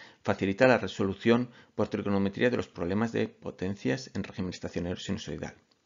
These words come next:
Al módulo de la potencia compleja, es decir, la como potencia compleja sin la rayita que es la potencia aparente, esta longitud de esta hipotenusa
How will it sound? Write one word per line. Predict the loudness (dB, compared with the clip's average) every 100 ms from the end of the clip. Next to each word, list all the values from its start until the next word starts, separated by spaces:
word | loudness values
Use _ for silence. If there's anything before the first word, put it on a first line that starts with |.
| _ _ -14 -14 -6 4
Al | 8
módulo | 10 10 8 6 4
de | 0 4 6
la | 6
potencia | 4 2 4 2 2 4 4 2
compleja, | 0 6 4 4 -2 -4 -10 _ -20 -20 -20 _ _ -2
es | 2
decir, | 4 6 6 4 -12 -20 -20 _ _ _ _ _
la | -2 0 2 0 -2 -4 -4 -6 -6 -6 -8 -10 -20 _ _ _ _ _ _ _ _ _ -20 -20
como | -2 2 4 2 -4 -8 -6
potencia | 0 2 4 4
compleja | 6 4 2
sin | 2 0 0
la | -2
rayita | 0 -2 2 0 0 _ _ -16 -2
que | -2
es | 2
la | 0
potencia | 2 0 0 2
aparente, | 6 6 6 0 -2 -8 -20 _
esta | -2 4
longitud | 4 4 2 2
de | 4
esta | 2 4
hipotenusa | 2 4 2 4 2 2 0